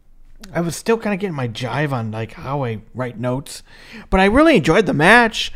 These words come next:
It was really fast paced, and, uh, you know, I think they did really, really well, and honestly, it was probably my match of the night. Uh, probably next to this one, though. Uh, match four was the, uh, first super fight of the night,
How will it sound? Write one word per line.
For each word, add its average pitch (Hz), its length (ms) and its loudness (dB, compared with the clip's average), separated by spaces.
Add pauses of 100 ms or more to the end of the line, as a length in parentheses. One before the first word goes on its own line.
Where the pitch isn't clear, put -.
(260)
It 175 80 2
was 175 160 4
really 190 340 6
fast 202 440 2
paced, 190 580 0 (500)
and, 151 440 2
uh, 139 320 2 (640)
you 147 220 -4
know, 143 100 2
I 185 300 2
think 220 200 -2
they 247 60 0
did 196 180 2
really, 196 240 2
really 170 220 0
well, 170 360 4
and 135 320 -6
honestly, 180 360 -4
it - 20 -4
was - 80 -8
probably 180 220 -6
my 139 100 -4
match 156 300 -2
of 131 60 -16
the 117 80 -6
night. 123 380 -4 (1080)
Uh, 143 400 0
probably 285 340 4
next 254 200 0
to 170 60 -6
this 247 220 6
one, 123 220 4
though. 110 320 0 (500)
Uh, 185 220 -4
match 285 360 0
four 277 280 4
was 151 320 0
the, 156 260 2
uh, 151 280 -4
first 269 340 2
super 302 340 0
fight 127 280 -2
of 110 60 -2
the 113 60 -2
night, 127 380 -2